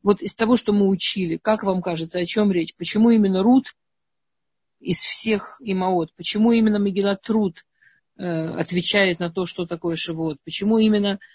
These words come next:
ее в Шивот считают? Почему именно Рут та, которая алит аль кулана? Скажем, вот эти два коротких урока, которые у нас были, может быть, у кого-то появился ответ на вопрос. Как вы думаете?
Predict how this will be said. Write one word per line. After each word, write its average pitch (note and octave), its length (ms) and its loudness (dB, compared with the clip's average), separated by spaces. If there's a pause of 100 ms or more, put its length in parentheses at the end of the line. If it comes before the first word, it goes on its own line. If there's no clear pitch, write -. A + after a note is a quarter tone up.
(280)
ее F#3+ 400 2
в - 80 0
Шивот F#3 340 0
считают? E3 240 -8
Почему A3+ 280 0
именно G#3+ 260 6
Рут A3+ 240 2
та, G3 140 2
которая F3 460 -4
алит F3 360 -2
аль E3 100 -4
кулана? E3 480 -4 (1300)
Скажем, G#3 560 0
вот - 480 -12
эти A3 200 0
два G#3 200 2
коротких G3+ 420 -2
урока, G3 280 -2
которые F3+ 240 -4
у F3+ 60 -4
нас E3+ 160 -6
были, G3 180 2
может F3+ 240 -6
быть, F3 160 -10
у - 40 -14
кого-то F3+ 340 -4
появился F3+ 480 -2
ответ F3 280 -4
на E3+ 80 -6
вопрос. E3 360 -4
Как F#3 180 -6
вы F3+ 100 -6
думаете? E3 460 -6